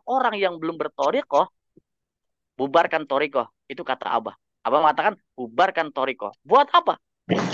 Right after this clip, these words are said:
Kalau kita sama dengan orang luar sana yang tidak talqin zikir. Nah, dengan talqin zikir inilah, alhamdulillah, alhamdulillahilladzi faddalana ala katsirin min ibadil mu'minin, kita semua adalah para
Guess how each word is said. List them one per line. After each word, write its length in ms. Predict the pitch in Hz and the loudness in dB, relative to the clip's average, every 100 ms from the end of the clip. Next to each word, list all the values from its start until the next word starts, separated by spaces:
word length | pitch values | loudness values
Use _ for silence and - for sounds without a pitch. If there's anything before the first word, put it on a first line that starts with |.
| - - - | -8 -12 -10
Kalau 240 | - 196 214 | 0 2 2
kita 320 | 214 202 180 | 0 0 -2
sama 420 | - 135 127 269 - | 0 -2 2 0 0
dengan 400 | 139 151 185 220 - | -6 -4 -4 -4 -2
orang 560 | 139 139 180 240 240 - _ - | -2 0 0 -2 -8 -20 _ -10
luar 300 | 160 170 156 - | -4 0 0 -2
sana 240 | 143 143 190 | -4 -2 -2
yang 240 | 180 180 | 0 -2
tidak 240 | 170 165 - | 0 -4 0
talqin 320 | 151 - 156 - | 0 0 -2 -2
zikir. 180 | - 151 - _ _ _ _ _ _ _ _ _ _ _ _ 104 | -6 -8 -12 _ _ _ _ _ _ _ _ _ _ _ _ -6
Nah, 100 | 113 | 0
dengan 240 | 139 214 220 | 2 2 2
talqin 320 | 180 180 151 | 0 0 0
zikir 240 | 147 156 | -2 -2
inilah, 400 | 143 160 156 139 127 - - | -4 0 2 0 -2 -16 -4
alhamdulillah, 840 | 131 123 127 131 123 113 104 190 - | -2 0 -2 -2 -6 -4 0 0 2
alhamdulillahilladzi 1300 | 120 110 202 233 175 156 143 127 127 113 123 123 | -2 -2 -4 -4 -4 -2 -2 -2 -4 -4 -4 -4
faddalana 640 | - 180 139 139 127 123 117 | -2 -2 0 2 2 0 -2
ala 160 | 117 | -2
katsirin 480 | 113 117 117 240 254 | -4 -4 -4 -2 0
min 140 | 233 208 | -2 -4
ibadil 500 | 175 165 160 160 156 | -4 0 0 0 -8
mu'minin, 480 | 143 143 175 311 320 _ _ - _ _ | -10 -8 -2 -2 -4 _ _ -20 _ _
kita 320 | 160 175 165 151 | -4 2 2 0
semua 420 | 139 139 170 - | -6 -4 0 0
adalah 240 | 139 147 | 2 -2
para 240 | - 123 | -2 -4